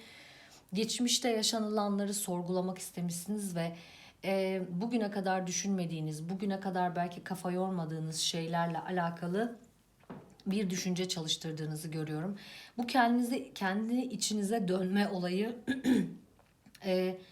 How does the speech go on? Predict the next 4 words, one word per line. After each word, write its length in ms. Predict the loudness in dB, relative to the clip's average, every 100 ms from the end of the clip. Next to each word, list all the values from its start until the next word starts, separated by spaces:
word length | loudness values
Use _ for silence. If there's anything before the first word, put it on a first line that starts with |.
| -20 -20 -20 -20 _ _ _ _
biraz 480 | -4 4 6 6 4
geçmişten 1080 | 2 0 0 2 4 4 4 6 6 6 2 -2 0
arınamadığınız 840 | 2 2 2 0 0 -2 -2 -4
için, 300 | -4 -4 -6